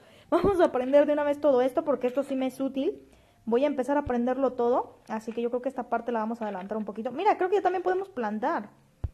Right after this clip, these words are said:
Tenemos esto, invernadero simple. Nice, genial. Ahora sí ya podemos ir, eh, avanzando, ¿eh? Ya tenemos bastantes cositas. Falta de materiales.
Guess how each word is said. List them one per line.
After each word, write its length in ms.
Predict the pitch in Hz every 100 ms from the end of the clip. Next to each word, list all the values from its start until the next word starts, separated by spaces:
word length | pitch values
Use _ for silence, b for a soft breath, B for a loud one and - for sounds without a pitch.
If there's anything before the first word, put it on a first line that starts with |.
| - -
Tenemos 360 | - 226 285 320
esto, 180 | 359 349
invernadero 460 | 240 220 220 262 330
simple. 340 | 381 370 240
Nice, 480 | 220 320 539 294 -
genial. 300 | 254 285 453 403
Ahora 160 | 392
sí 100 | 392
ya 120 | 427 427
podemos 340 | 392 403 381
ir, 220 | 381 381 B B B B
eh, 140 | 240 247
avanzando, 640 | 254 247 247 269 339 240
¿eh? 140 | 226 392 381
Ya 120 | 294
tenemos 340 | 302 339 349 302
bastantes 420 | 285 269 285 -
cositas. 520 | 247 240 226 370 - b b - - -
Falta 220 | 240 277
de 80 | 247
materiales. 760 | 208 214 220 233 262 415 -